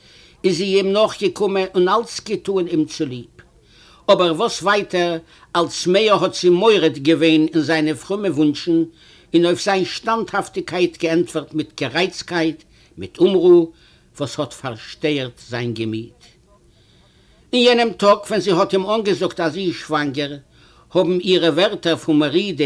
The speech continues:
און כעס געשטערט אין אים דער פרייד פון דעם, אז זי וועט אים געבן נאך א קינד. וואס מער, ער האט אויף אירע ווייזע ווערטער געענטפערט מיט מילדקייט און פארגעבונג,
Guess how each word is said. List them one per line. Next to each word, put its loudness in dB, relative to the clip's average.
און -2
כעס -2
געשטערט -2
אין 0
אים 0
דער -8
פרייד -6
פון -4
דעם, -8
אז 2
זי 4
וועט 0
אים -2
געבן -2
נאך -4
א -4
קינד. -4
וואס 2
מער, 0
ער 2
האט 0
אויף -2
אירע -2
ווייזע -2
ווערטער -4
געענטפערט -8
מיט -8
מילדקייט -8
און 0
פארגעבונג, -4